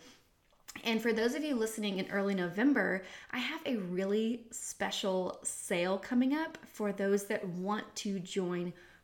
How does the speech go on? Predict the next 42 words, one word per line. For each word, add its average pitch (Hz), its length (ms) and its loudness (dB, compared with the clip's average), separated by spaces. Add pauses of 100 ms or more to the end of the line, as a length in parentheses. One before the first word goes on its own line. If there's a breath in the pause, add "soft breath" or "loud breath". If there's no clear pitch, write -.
(140)
print 202 280 0
school. - 300 -4
We're 185 140 -2
ha-, - 240 -4
we're 220 100 4
doing 240 220 4
something 247 240 0
special 202 360 -2
this 185 200 -4
year. 180 100 0
It's - 160 -2
called 185 300 -4 (480 loud breath)
the 220 80 2
Secret - 580 2
Sale, 170 560 0 (240 loud breath)
which 208 300 4
means 214 400 2
you 208 120 4
have 208 520 -4
to 220 260 -2
apply 247 840 2
to 196 120 0
print 196 320 0
school 180 480 0 (200 loud breath)
in 208 180 4
order 185 180 4
to 220 140 2
find 185 320 4
out 175 240 0
what 175 200 -4
it 175 120 -4
is. - 320 -6
But 175 160 -2
I 180 100 2
will 208 280 2
say 196 540 0
that 160 140 -2
it's - 240 -4
juicy, 226 580 -2
it's - 240 -4
amazing, 185 760 -2
and 165 640 -2